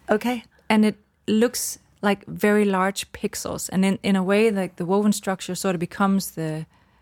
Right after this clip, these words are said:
Speaker 2: the rock that's exploded, 'cause you can see that it's sort of blown to pieces.
Speaker 1: Wow, okay.
Speaker 2: Um, so the weaving itself sort of became the story about this, that this mountain is sort of
Speaker 1: It's,
Speaker 2: scattered
Speaker 1: it's
Speaker 2: into
Speaker 1: actually
Speaker 2: pieces.
Speaker 1: destroyed.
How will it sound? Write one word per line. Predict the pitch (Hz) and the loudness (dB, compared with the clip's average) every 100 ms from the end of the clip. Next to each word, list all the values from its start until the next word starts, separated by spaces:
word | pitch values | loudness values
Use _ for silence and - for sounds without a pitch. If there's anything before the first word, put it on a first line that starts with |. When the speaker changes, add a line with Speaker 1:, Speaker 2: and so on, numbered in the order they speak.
| _ | _
Speaker 2:
the | 175 165 | -2 2
rock | 175 - | 0 0
that's | - 151 - | -4 -4 -6
exploded, | - - 220 233 240 226 | -8 -4 2 4 4 2
'cause | 208 208 | -2 -2
you | |
can | 208 202 | 0 0
see | - 220 220 214 - _ _ - _ _ _ _ _ _ _ _ | 0 0 2 2 -2 _ _ -20 _ _ _ _ _ _ _ _
that | 190 175 | -4 -2
it's | 170 | -2
sort | 190 175 | -2 -4
of | - | -4
blown | 175 175 175 | -4 -2 -2
to | |
pieces. | 170 180 170 - - | -2 -4 -4 -6 -2
Speaker 1:
Wow, | 175 147 135 139 143 156 | 0 0 -4 -6 -10 -12
okay. | 151 - 160 180 | -12 -6 0 2
Speaker 2:
Um, | 170 160 151 - | 2 -2 -6 -10
so | - 196 | -2 0
the | 180 180 - | 2 0 0
weaving | 208 240 196 185 | 0 2 2 0
itself | 185 - 202 208 | -2 0 0 0
sort | - 202 | -2 -2
of | 175 | -2
became | 185 214 208 190 | -4 -2 2 2
the | 165 | 0
story | - 180 175 | -2 -2 -2
about | 160 165 - | -4 -6 -8
this, | 151 - - _ _ _ _ _ _ - - - | -8 -8 -10 _ _ _ _ _ _ -16 -14 -8
that | 170 175 | -8 -6
this | 165 175 | -6 -2
mountain | 170 170 175 | -2 0 -2
is | 160 | -2
sort | 170 156 | -2 -2
of | 165 - _ _ _ _ - | -4 -10 _ _ _ _ -6
Speaker 1:
It's, | |
Speaker 2:
scattered | - 262 190 214 214 | -2 2 4 4 4
Speaker 1:
it's | |
Speaker 2:
into | 220 262 | 4 2
Speaker 1:
actually | 294 370 311 285 | 0 0 2 2
Speaker 2:
pieces. | - | 2
Speaker 1:
destroyed. | 277 - - 175 185 185 | -2 -2 -2 -2 0 0